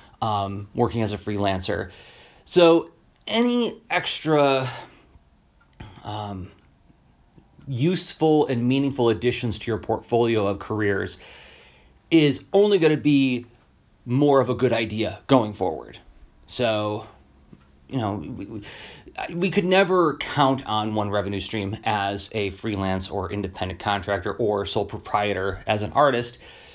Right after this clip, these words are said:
So we always have to have some kind of side hustle, and this is a pretty meaningful side hustle that you can have.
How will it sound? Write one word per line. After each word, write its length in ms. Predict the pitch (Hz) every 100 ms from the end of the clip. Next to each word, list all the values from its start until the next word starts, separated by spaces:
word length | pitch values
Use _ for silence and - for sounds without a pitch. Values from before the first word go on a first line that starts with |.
| - - _ _ _
So 160 | - 147
we 80 | 175
always 180 | 190 180
have 100 | 131
to 80 |
have 80 | 147
some 160 | 151 180
kind 140 | 143
of 40 | 117
side 240 | 147 139
hustle, 320 | 110 107 117
and 100 | 131
this 120 | 147
is 60 | 143
a 40 |
pretty 220 | 165 143 131
meaningful 340 | 117 113 107
side 220 | 101 90
hustle 400 | 85 - - - - _ _ -
that 120 | -
you 60 |
can 100 | 92
have. 280 | 104 85 80